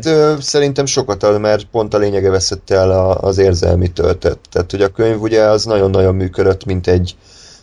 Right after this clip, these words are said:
Speaker 2: mint egy akár egy ilyen ifjúsági könyv is. Tehát nagyon jók a szereplők, ö,
Speaker 1: Mhm.
Speaker 2: és ugye ugrálunk az időbe folyamatosan a, a gyerek és a felnőtt szereplők között, és nekem a filmből pont hiányzott, hogy tudok kötődni a szereplőkhöz, és kicsit úgy éreztem, hogy ilyen iskolás módon így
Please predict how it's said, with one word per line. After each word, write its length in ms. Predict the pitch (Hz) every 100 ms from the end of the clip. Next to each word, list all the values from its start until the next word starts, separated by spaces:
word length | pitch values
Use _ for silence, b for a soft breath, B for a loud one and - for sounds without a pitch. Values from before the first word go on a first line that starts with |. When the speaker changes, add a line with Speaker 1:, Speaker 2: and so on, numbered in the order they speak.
| _
Speaker 2:
mint 200 | 95 95
egy 100 | 101
akár 320 | 95 90 95
egy 80 | 95
ilyen 120 | 101
ifjúsági 680 | 101 92 87 82 90 82 82
könyv 300 | - 80 80
is. 140 | 80 -
Tehát 180 | 82
nagyon 180 | 98 92
jók 200 | 87 82
a 40 | -
szereplők, 680 | - 98 90 - 92 87 95
ö, 140 | 90
Speaker 1:
Mhm. 100 | 87
Speaker 2:
és 160 | 92 -
ugye 140 | 98
ugrálunk 460 | 101 95 90 92 92
az 100 | 90
időbe 300 | 92 90 90
folyamatosan 680 | - 92 90 90 85 - 87
a, 180 | 90 90 B B B -
a 60 |
gyerek 280 | 90 95 92
és 140 | 95 92
a 40 |
felnőtt 360 | 87 107 104 101
szereplők 520 | 113 107 104 110 110
között, 360 | 110 110 107
és 120 | 107 -
nekem 220 | 107 104
a 80 | 104
filmből 400 | - 104 98 98
pont 320 | 104 92 -
hiányzott, 640 | - 92 85 87 82 87 -
hogy 220 | 90 90 90
tudok 260 | - 90 85
kötődni 400 | 85 - 87 87
a 80 | 92
szereplőkhöz, 640 | - 98 - 101 95 98
és 120 | 95
kicsit 220 | - 95
úgy 140 | 101 92
éreztem, 340 | 90 90 92
hogy 80 | 92
ilyen 120 | 98
iskolás 480 | 98 - 90 87 -
módon 300 | 92 90 90
így 220 | 90 87